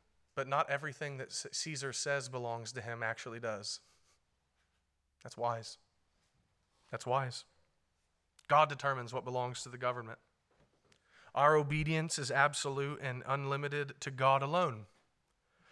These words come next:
for he alone is the true king. Our Lord Jesus alone. Th-, by the way, this is a political title, by the way. Jesus is King of Kings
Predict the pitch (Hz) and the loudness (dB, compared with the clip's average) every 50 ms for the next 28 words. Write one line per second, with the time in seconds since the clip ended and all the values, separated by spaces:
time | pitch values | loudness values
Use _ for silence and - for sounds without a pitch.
0 | - - - 127 113 131 180 180 165 156 165 170 175 165 147 127 123 127 131 - | -10 -2 0 0 2 4 6 6 8 10 10 10 10 8 6 4 0 -4 -8 -8
1 | - 131 - - - 147 131 - - 135 113 107 104 101 - _ _ _ _ - | -10 -10 -10 -6 -6 -6 -6 -6 -8 -8 -8 -8 -10 -14 -20 _ _ _ _ -20
2 | - - - 143 160 165 165 170 170 170 160 135 120 135 160 170 160 175 170 - | -8 0 4 6 6 6 4 2 -2 -2 -2 -4 -4 -2 -2 0 4 4 4 4
3 | - 156 160 160 175 185 175 147 123 - - - - 214 - 226 240 247 254 254 | 6 4 6 8 10 10 10 8 4 0 -8 -10 -6 4 8 8 10 10 10 8
4 | 330 392 - - 311 - - 180 180 185 196 196 - 165 135 - 170 165 160 143 | 6 6 4 4 2 2 2 4 4 6 6 6 4 2 4 8 10 10 10 10
5 | 135 135 135 135 131 127 127 127 127 127 123 - - - - - 190 220 226 202 | 8 8 8 6 6 6 4 4 2 2 0 -4 -12 -16 -6 2 4 4 6 6
6 | 226 - - 202 180 175 151 - - - - - _ _ - 214 233 233 226 208 | 6 6 6 6 4 4 4 0 -2 -4 -12 -20 _ _ 6 8 8 10 8 6
7 | - - 220 220 220 226 240 254 247 - - - - | 6 8 10 10 10 10 8 4 2 2 2 2 0